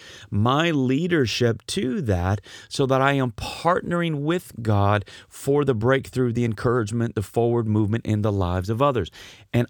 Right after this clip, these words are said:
I need self-awareness to, in that because sometimes I'm afraid, sometimes I'm frustrated, sometimes I'm fatigued, I'm anxious, I'm nervous, I'm too passive, I'm too aggressive.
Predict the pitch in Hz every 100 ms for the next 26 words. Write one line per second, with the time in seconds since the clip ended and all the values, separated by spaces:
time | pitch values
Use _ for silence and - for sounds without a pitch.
0 | - 135 151 175 151 120 135 117 123 135
1 | 156 147 - 117 101 - 107 98 101 -
2 | 107 135 - 147 151 143 135 - - -
3 | - 110 117 104 156 143 127 90 104 98
4 | 101 101 120 - 147 - 123 98 87 95
5 | 90 101 98 117 113 110 - 170 151 98
6 | 104 104 - - 143 156 143 - 104 85
7 | - - - - - - - 135 127 123
8 | 127 131 131 113 101 87 113 104 104 98
9 | - - - 156 135 135 123 123 - 101
10 | 104 95 - 120 104 104 104 110 113 101
11 | 110 95